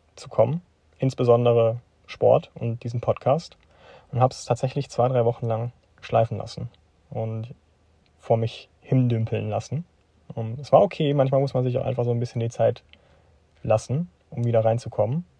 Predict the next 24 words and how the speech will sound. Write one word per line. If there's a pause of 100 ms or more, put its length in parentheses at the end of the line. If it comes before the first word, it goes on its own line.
(680)
Das (340)
hilft
ja
nicht. (460)
Wenn
man
nicht
zu
hundert
Prozent
bei
der
Sache
ist,
dann
glaube
ich,
bringt's
auch
nicht,
wenn
man
sich
nur